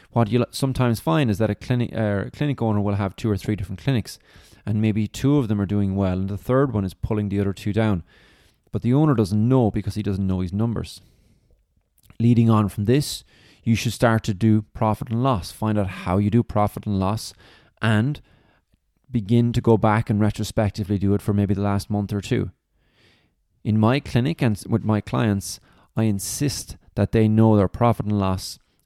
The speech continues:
at the end of every single month. How else are they able to make decisions on th-,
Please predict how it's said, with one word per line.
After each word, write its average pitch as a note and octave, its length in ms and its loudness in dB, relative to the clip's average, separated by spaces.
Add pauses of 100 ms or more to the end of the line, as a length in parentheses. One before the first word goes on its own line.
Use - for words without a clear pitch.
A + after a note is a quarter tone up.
at G#2 100 -4
the A#2 160 0
end A2+ 200 2
of F#2+ 80 0
every A2+ 260 2
single G#2 360 0
month. G#2 360 -2 (840)
How D3+ 200 4
else C3 240 2
are A#2+ 80 2
they A2 180 2
able G#2 140 2
to A2 120 -4
make G#2+ 300 -2
decisions G2+ 480 -2
on F#2+ 220 0
th-, - 100 -8